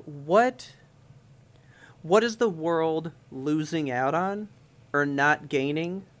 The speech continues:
because they're not working so much? Like, what difference is gonna be made with that time?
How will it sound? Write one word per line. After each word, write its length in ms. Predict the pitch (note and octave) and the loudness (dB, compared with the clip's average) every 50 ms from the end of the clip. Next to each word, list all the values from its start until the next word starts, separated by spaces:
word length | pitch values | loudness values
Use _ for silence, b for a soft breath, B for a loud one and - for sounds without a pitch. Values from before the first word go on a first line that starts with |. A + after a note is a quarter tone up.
| - - - - - - - - | -20 -20 -20 -20 -20 -20 -10 -8
because 300 | D#3 D3 - F3 D3 D3 | -8 -4 -2 -2 0 0
they're 80 | D#3 | 0
not 180 | C#3+ C#3+ C#3 B2+ | 0 0 -2 -2
working 300 | B2 B2 B2+ - B2+ B2 | -2 -4 -4 -6 -8 -10
so 180 | - - A2 A2 | -10 -10 -8 -8
much? 360 | A2 A2+ - - - - - - | -10 -10 -14 -16 -18 -16 -8 -4
Like, 280 | C#3 C3+ C3 - - _ _ - - _ _ _ _ | -4 -4 -4 -6 -12 _ _ -20 -20 _ _ _ _
what 360 | C#3+ C#3+ D#3 A3+ A#3 D#3 D3 | -4 0 2 2 2 0 0
difference 380 | - F3 E3 - F#3 F3+ F3+ - | -2 -2 0 0 -2 -4 -4 -6
is 100 | D#3+ D#3 | -8 -4
gonna 200 | - E3+ D#3 D3+ | -2 -2 -2 0
be 140 | D3 D#3 D3+ | -2 -2 -4
made 320 | C#3 C3+ C3 C3 C#3 C#3 | -2 -2 0 0 -2 -2
with 160 | D3 D3 C#3+ | -4 -6 -4
that 180 | - C3 - - | -4 -4 -4 -6
time? 520 | - - - F#3+ G3 D3 - - - - | -10 -6 -4 -2 -2 -2 -4 -6 -12 -18